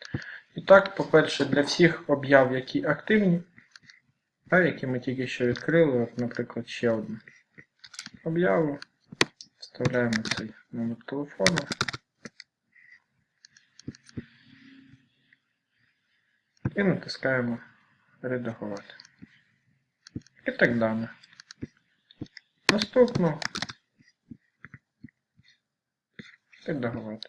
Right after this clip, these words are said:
Це доволі швидко робиться. Ось, якби, єдине важливо, що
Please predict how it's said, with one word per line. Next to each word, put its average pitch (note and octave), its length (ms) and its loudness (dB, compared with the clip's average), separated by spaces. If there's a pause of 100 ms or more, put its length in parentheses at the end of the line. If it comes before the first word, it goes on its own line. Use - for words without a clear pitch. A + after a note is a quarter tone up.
Це - 140 -4
доволі A3 340 6
швидко F#3 420 2
робиться. E3 560 4 (220)
Ось, C3 300 2
якби, B2 240 -4
єдине D#3+ 300 4
важливо, C#3 480 2
що B2 300 0